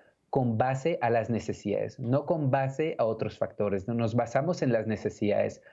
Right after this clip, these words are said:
Y en esta región en particular, es una región donde han habido movimientos en otras épocas de colombianos fuera de su país por temas de conflicto y violencia, y así igualmente en otros países de la región. Hay una tradición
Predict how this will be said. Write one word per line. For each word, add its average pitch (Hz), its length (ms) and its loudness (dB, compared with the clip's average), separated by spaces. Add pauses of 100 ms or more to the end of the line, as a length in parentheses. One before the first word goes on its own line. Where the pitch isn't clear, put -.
(280)
Y 139 160 4
en 147 100 2
esta 175 220 2
región 151 260 0
en 147 120 -2
particular, 139 680 -2 (360)
es 127 160 0
una 143 180 2
región 135 360 0
donde 117 360 0
han 175 220 0
habido 139 320 2
movimientos 107 880 0 (360)
en 123 180 4
otras 127 340 0
épocas 101 560 0
de 107 120 0
colombianos 123 920 0 (240)
fuera 143 280 2
de 165 80 -2
su 139 200 -4
país 110 320 0
por - 220 -2
temas 117 320 0
de 120 120 0
conflicto 113 460 -2
y 110 80 2
violencia, 101 580 0 (260)
y 135 160 4
así 151 540 -2 (180)
igualmente 120 560 2
en 123 100 2
otros 120 260 0
países 117 300 0
de 120 100 2
la 101 100 2
región. 104 480 -2
Hay 147 140 2
una 156 200 2
tradición 123 880 0